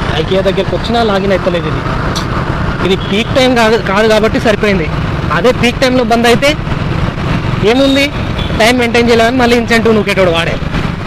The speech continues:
దొంగ దుడుగ్గాడు. ఇంకా లాగిన్ అవుతలేదు. ఇప్పుడు ఆ వాడు దాటి పోవాలి, అండర్ పాస్ దాటి అవతలకి మె-, ఆ, రాయదుర్గం మెట్రో కిందకి పోవాలనుకుంటా. అవలగాడు ఎందుకు బంద్ చేసినా అర్థమవుతలే అసలు.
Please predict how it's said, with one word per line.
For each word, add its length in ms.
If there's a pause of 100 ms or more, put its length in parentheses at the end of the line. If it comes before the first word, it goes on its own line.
(260)
దొంగ 280 (840)
దుడుగ్గాడు. 440 (840)
ఇంకా 160
లాగిన్ 300
అవుతలేదు. 380
ఇప్పుడు 1120
ఆ 180 (800)
వాడు 120
దాటి 340
పోవాలి, 340 (1400)
అండర్ 260
పాస్ 120
దాటి 240
అవతలకి 320
మె-, 500
ఆ, 280
రాయదుర్గం 340
మెట్రో 200
కిందకి 260
పోవాలనుకుంటా. 500 (1600)
అవలగాడు 340
ఎందుకు 200
బంద్ 180
చేసినా 200
అర్థమవుతలే 420
అసలు. 560